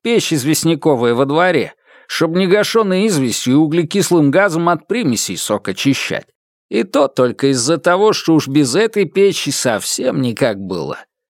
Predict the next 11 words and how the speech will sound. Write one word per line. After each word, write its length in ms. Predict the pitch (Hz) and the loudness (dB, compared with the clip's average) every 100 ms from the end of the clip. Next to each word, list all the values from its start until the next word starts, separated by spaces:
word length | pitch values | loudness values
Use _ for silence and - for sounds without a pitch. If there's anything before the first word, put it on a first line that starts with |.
| _ _ _ _ _ | _ _ _ _ _
А 200 | - 156 | -2 0
нам 240 | 202 202 196 | 2 2 2
сатураторы 1000 | - 208 - 202 190 190 202 196 190 180 | 2 2 4 2 4 4 2 0 0 0
хорошие 640 | - 170 156 151 127 131 | 2 0 2 0 2 0
нужны, 580 | 120 120 107 98 104 87 - _ _ | 0 0 -2 -4 -6 -8 -14 _ _
вакуум-аппараты, 1700 | - 123 202 - 143 127 127 127 123 117 147 170 165 151 131 120 101 - | -2 0 0 0 0 2 0 0 0 0 0 2 2 0 -4 -6 -10 -10
центрифуги, 1300 | - 233 139 104 104 - - 185 185 156 127 117 - _ _ - | -2 0 0 0 -2 -4 0 4 4 4 0 -2 -4 _ _ -10
чаны, 520 | - 208 190 180 165 | 0 2 4 2 2
где 180 | 147 160 | 2 0
сироп 480 | - 165 156 147 - | 2 2 2 2 0
варят 540 | 135 143 131 123 - | 0 2 2 -2 -6